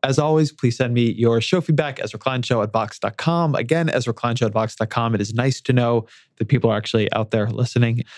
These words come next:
You should be checking out the other Vox Media Podcast Network podcasts. They are all great, particularly Today Explained.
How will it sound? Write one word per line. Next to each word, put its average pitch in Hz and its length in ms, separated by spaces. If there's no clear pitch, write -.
You 120 80
should - 200
be 117 80
checking 113 280
out 107 120
the - 100
other 113 240
Vox 110 340
Media 113 440
Podcast 120 680
Network 113 580
podcasts. 175 500
They 104 140
are 104 80
all 104 120
great, 120 440
particularly 113 380
Today 113 260
Explained. 165 640